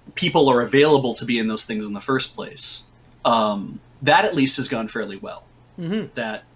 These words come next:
Speaker 1: in terms of scheduling, like, James does an awful lot to ensure that scheduling is, is properly communicated and, and, um, you t-, get people involved as much as you can and, you know, email our guests and ensure that they're ready and to ensure that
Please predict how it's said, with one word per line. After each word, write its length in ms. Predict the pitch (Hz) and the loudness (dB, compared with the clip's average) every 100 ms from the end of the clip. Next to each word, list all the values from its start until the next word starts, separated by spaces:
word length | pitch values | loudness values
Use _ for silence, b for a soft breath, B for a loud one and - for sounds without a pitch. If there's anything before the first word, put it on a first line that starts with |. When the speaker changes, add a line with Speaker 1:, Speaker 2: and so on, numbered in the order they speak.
| - | -8
Speaker 1:
in 100 | 131 | -6
terms 240 | 160 143 | -2 0
of 140 | 139 127 | -2 -2
scheduling, 580 | - 151 139 135 135 131 | -2 2 2 2 2 0
like, 160 | 113 | -2
James 220 | 135 127 | -2 -2
does 120 | 127 117 | -4 -4
an 60 | |
awful 240 | 123 120 120 | -4 -4 0
lot 340 | 113 110 - | 0 0 -6
to 180 | - 120 | -6 -4
ensure 260 | 110 127 110 | -4 -4 -4
that 200 | 110 - | -4 -4
scheduling 520 | - 110 113 113 110 | -4 -4 -4 -4 -4
is, 240 | 107 - 139 | -2 -4 -2
is 360 | 110 - - _ - | -4 -4 -10 _ -2
properly 300 | 135 120 117 | 0 2 -2
communicated 640 | 123 110 110 117 107 107 | -2 -4 -2 -2 0 0
and, 240 | 107 104 95 b b b b b | -2 -4 -10 b b b b b
and, 440 | 127 117 110 110 - | -2 0 0 -2 -2
um, 400 | 127 113 107 104 - - | 0 2 0 -2 -8 -2
you 160 | 139 135 | -2 -2
t-, 200 | - - | -6 0
get 180 | 135 | 0
people 240 | 135 131 127 | 0 -2 -2
involved 400 | 117 120 117 113 | -2 0 0 0
as 100 | 127 | -6
much 140 | 117 | -6
as 80 | 123 | -6
you 80 | 113 | -6
can 260 | 117 113 113 | -4 -2 -2
and, 200 | 110 110 _ _ - _ _ _ | -2 -6 _ _ -20 _ _ _
you 80 | 131 | -2
know, 160 | 123 131 | -2 2
email 360 | 151 143 135 127 | 4 6 6 6
our 120 | 123 | 4
guests 500 | 123 117 - - 131 | 2 0 0 -2 -2
and 80 | 120 | -2
ensure 260 | 120 127 | -2 -4
that 120 | 117 110 | -4 -6
they're 140 | 117 | -4
ready 260 | 110 110 113 | -4 -4 -4
and 100 | 107 | -4
to 80 | 117 | -4
ensure 220 | 110 113 | -4 -4
that 140 | 113 | -6